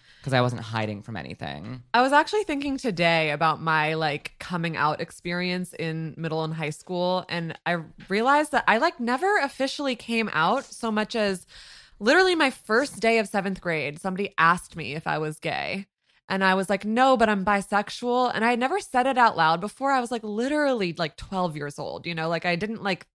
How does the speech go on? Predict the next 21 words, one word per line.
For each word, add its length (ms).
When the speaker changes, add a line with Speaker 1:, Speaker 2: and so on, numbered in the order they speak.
Speaker 2:
think 220
about 300
it 120
really 260
before, 480
but 180
I 140
knew 340
it, 160
like, 180
in 80
my 140
heart 400
since 120
I 40
was 80
a 60
little 240
kid, 420
I 120
knew. 680